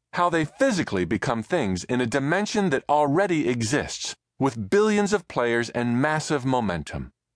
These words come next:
Not by appearing out of thin air, but through a manipulation of forces in the unseen that literally begin shifting, morphing, and rearranging all of the elements in your life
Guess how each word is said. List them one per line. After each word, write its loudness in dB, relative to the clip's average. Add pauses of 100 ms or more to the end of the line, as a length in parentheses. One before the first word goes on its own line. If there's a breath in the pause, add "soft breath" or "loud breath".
(340)
Not 0
by 2
appearing 0
out -2
of -6
thin -4
air, -2 (360)
but -2
through 2
a 2
manipulation 0
of 0
forces 0
in 0
the 2
unseen 0
that 0
literally 2 (380)
begin 0
shifting, 0 (260)
morphing, 2 (180 loud breath)
and -2
rearranging 2 (340)
all 4
of 0
the 2
elements 0
in 0
your 2
life -2